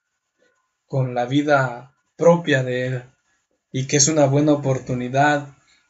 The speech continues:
para de este nacimiento poder contemplar la vida de Jesús, de hoy en adelante hasta llegar a verla, ¿no?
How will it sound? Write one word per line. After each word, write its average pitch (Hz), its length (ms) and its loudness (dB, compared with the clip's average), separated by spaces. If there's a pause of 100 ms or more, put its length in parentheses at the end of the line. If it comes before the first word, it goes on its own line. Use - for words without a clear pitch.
(200)
para 123 420 0
de 117 680 -8 (440)
este 139 320 -4
nacimiento 160 960 0 (200)
poder 139 380 2
contemplar 139 680 0
la 135 160 2
vida 143 340 2
de 117 100 -6
Jesús, - 580 -8 (380)
de 131 300 0
hoy 147 300 4
en 135 120 0
adelante 139 840 -4 (260)
hasta 120 840 -2 (540)
llegar 139 400 0
a 147 100 4
verla, 151 400 0
¿no? 147 340 -4